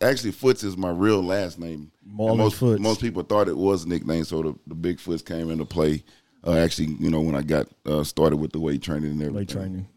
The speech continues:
Speaker 2: And you
Speaker 1: Yeah.
Speaker 2: said beforehand, you said, "How long you been weight training?" We kinda did a little pre-talking.
Speaker 1: Man, I, like I say, altogether about thirty-three, thirty-four years. I started about twelve years old. I'm forty-five now, so, uh, went from, uh,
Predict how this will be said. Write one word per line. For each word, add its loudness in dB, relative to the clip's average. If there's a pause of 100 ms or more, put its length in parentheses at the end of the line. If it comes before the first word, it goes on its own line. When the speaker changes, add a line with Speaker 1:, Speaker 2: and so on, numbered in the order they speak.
Speaker 2:
And -4
you 0
Speaker 1:
Yeah. 0
Speaker 2:
said 2
beforehand, 0
you 2
said, 0
"How 2
long 0
you -8
been 0
weight 0
training?" -4
We -2
kinda 0
did 4
a 4
little 4
pre-talking. 2
Speaker 1:
Man, -8 (360)
I, 4
like -4
I -2
say, 2
altogether 4
about 0
thirty-three, -2
thirty-four -6
years. -2
I -2
started 2
about 0
twelve -2
years 0
old. 6 (560)
I'm 0
forty-five 2
now, 2
so, 4
uh, 2
went 2
from, -2 (100)
uh, 0